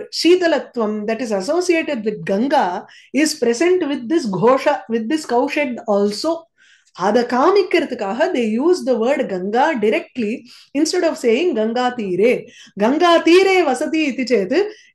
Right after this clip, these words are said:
எங்க வேணாலும் இருக்கலாம். He need not be so close that that pavanatvam is there. If I say கங்காயாம் வசதி, அப்போ his place is as pure as the Ganga itself, as sacred as the Ganga itself.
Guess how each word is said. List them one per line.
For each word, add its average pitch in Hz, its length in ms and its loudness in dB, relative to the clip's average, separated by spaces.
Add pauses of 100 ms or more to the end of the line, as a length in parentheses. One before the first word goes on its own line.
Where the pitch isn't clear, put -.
(140)
எங்க 226 300 2
வேணாலும் 381 340 6
இருக்கலாம். 220 360 -4 (460)
He 247 140 4
need 254 260 2
not 381 280 2
be 320 140 6 (300)
so 392 380 2
close 302 420 2 (120)
that 262 260 0
that 240 260 0
pavanatvam 302 640 2
is 214 140 -2
there. 175 200 0 (280)
If 226 160 4
I 269 100 4
say 285 240 4
கங்காயாம் 320 760 2
வசதி, 262 440 0 (680)
அப்போ 254 300 -2 (540)
his 320 280 4 (220)
place 349 400 4
is 339 140 2 (240)
as 330 220 4 (180)
pure 302 320 4
as 262 180 0
the 285 100 2
Ganga 233 460 -2
itself, 208 460 0
as 233 160 2 (120)
sacred 302 460 0
as 240 160 -2
the 311 80 -2
Ganga 220 320 -4
itself. - 360 -2